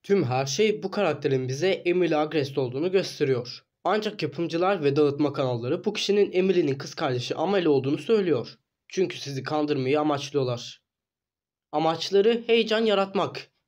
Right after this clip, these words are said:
Emily beklemediğiniz yerde karşınıza çıkacak ve bu da sizin heyecanınızı artıracak.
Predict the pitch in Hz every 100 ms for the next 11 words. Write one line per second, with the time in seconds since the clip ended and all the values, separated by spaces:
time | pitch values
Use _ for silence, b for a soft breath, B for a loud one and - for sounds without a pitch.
0 | - 185 214 190 151 165 165 196 156 143
1 | 135 139 131 127 175 147 143 135 175 -
2 | 185 143 135 - _ _ 151 156 170 151
3 | 135 185 202 202 180 147 127 120 147 151
4 | - 139 131 120 -